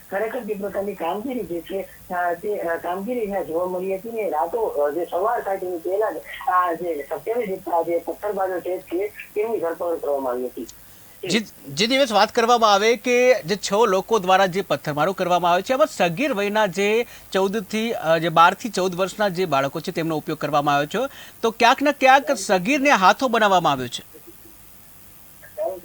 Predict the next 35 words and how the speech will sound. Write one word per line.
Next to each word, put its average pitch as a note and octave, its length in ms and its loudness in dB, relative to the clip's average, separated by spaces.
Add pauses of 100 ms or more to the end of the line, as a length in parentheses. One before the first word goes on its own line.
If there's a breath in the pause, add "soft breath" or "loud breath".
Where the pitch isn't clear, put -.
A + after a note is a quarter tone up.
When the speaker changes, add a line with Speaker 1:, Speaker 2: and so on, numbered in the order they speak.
(320)
Speaker 1:
જી, F#3+ 100 -6
બિલકુલ A3 360 -8
થી A3 280 -8
જે E3 140 -6
પ્રકારે F3+ 400 -6
આખો E3+ 340 -6
મામલો D3+ 520 -2
છે E3+ 260 -6
તે E3+ 160 -10
ક્યાંય D#3 260 -6
ને G#3+ 100 -4
ક્યાંય G3 240 -4
પ્રી E3+ 200 -8
પ્લાનિંગ E3+ 400 -4
હોય E3 120 -6
તેવી D#3+ 260 -8
પણ F#3 200 -6
ચર્ચાઈ D#3+ 440 -6
રહી D#3+ 180 -6
છે, F3+ 220 -8
કારણ - 400 -8
કે E3 60 -10
હાલ E3+ 280 -4
પોલીસ G3 360 -6
જે F3+ 200 -6
છે F#3+ 220 -4
તે F3+ 220 -10
તપાસ E3 360 -6
કરી D#3+ 120 -8
રહી D#3 80 -8
છે, D3 120 -8
કારણ G#3 180 -6
કે G#3+ 80 -6
જે F#3+ 120 -6
પ્રકારે, G3+ 420 -6